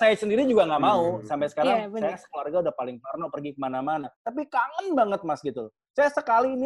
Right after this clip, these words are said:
Speaker 1: agak normal, saya nekat pasti.
Speaker 2: Hmm.
Speaker 1: "Ah, Starbucks, ah, padahal cuma Starbucks, Mas."
Speaker 2: Iya.
Speaker 1: Ya Allah.
Speaker 3: Tapi kangen.
Speaker 1: Ya kan, padahal udah nggak, tapi kangen banget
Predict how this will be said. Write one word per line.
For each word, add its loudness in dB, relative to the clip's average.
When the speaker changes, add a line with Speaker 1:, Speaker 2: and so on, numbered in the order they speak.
Speaker 1:
agak 4
normal, 4
saya -2
nekat -2
pasti. -4
Speaker 2:
Hmm. -6
Speaker 1:
"Ah, -8
Starbucks, 0
ah, -16
padahal -6
cuma -14
Starbucks, -4
Mas." -2
Speaker 2:
Iya. -8
Speaker 1:
Ya 0
Allah. 2
Speaker 3:
Tapi -2
kangen. 0
Speaker 1:
Ya 6
kan, 0
padahal 0
udah 0
nggak, 0
tapi -6
kangen -6
banget -2